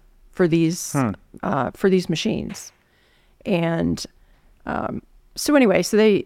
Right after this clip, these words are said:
Speaker 1: so you would take a, a generator, a box,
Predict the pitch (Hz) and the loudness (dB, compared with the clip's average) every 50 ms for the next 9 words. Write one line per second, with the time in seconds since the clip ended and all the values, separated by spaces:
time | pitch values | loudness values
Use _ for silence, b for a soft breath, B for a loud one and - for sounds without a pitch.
0 | - - - - 254 240 262 254 269 247 - - 240 214 208 - 180 180 180 175 | -6 -8 -2 0 2 2 4 4 2 0 0 0 0 0 2 2 2 2 2 2
1 | - - - 180 165 208 220 220 202 196 190 185 185 185 185 175 180 - _ - | 0 -2 -4 -2 0 2 2 4 4 2 2 2 2 2 2 0 0 -4 _ -6
2 | 190 175 180 180 180 - - - _ - - - - - | -2 2 2 2 2 0 -2 -6 _ -12 -12 -12 -12 -12